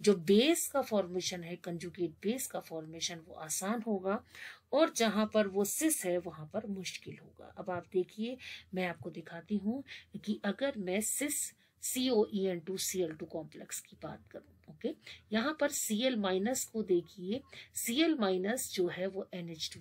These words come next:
के सिस में है, ओके, और आप यहाँ पर दे-, और यहाँ पर सीएल जो है वो एनएच टू के, आप देखिए, trans position पर भी है, ओके।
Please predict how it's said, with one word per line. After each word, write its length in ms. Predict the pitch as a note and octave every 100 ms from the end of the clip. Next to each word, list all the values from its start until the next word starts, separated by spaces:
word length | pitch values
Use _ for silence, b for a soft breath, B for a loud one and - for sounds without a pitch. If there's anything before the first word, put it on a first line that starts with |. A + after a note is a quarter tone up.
| -
के 120 | G3
सिस 560 | A#3+ - - D#3+ - -
में 80 | -
है, 160 | - - -
ओके, 260 | - B3+ F#4+ B B B B B _
और 320 | C4+ D#4+ - -
आप 240 | C4 D4+ - G3+
यहाँ 300 | G#3+ B3+ D#4
पर 100 | D4
दे-, 160 | A#3 A#3
और 120 | D#3+ - G3+
यहाँ 220 | A#3 A3+
पर 300 | D4 C#4 D#4 B B B
सीएल 460 | - - B3 F4+ D#4
जो 140 | A3+
है 180 | F3+ G3
वो 280 | F#3+ G#3+ -
एनएच 340 | G3 F#3 F3 -
टू 120 | E3+ D#3
के, 140 | G3 D4+ b b b -
आप 120 | F3
देखिए, 360 | D#3 F3+ - A#3
trans 460 | - G3 E3+ G3
position 440 | - G#3+ A3 A#3 A3+
पर 160 | A#3
भी 140 | A3 A#3+
है, 180 | A#3 C4 _ -
ओके। 220 | E3 C4+